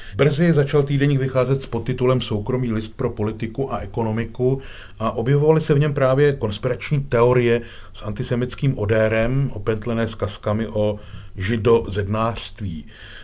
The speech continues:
Najdeme tu třeba varovnou zprávu, že železárny Vítkovice budou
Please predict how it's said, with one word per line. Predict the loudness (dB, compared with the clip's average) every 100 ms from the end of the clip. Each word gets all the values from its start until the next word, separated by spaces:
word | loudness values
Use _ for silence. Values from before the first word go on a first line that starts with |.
| -8
Najdeme | -4 0 -2
tu | -2
třeba | -4 -2 0
varovnou | 2 2 2 0
zprávu, | -4 -2 2 2 2 0
že | 0 2 2 0 -2
železárny | -4 0 2 4 4 0
Vítkovice | -2 -4 -2 -2 -2 -2
budou | -4 -2 0 0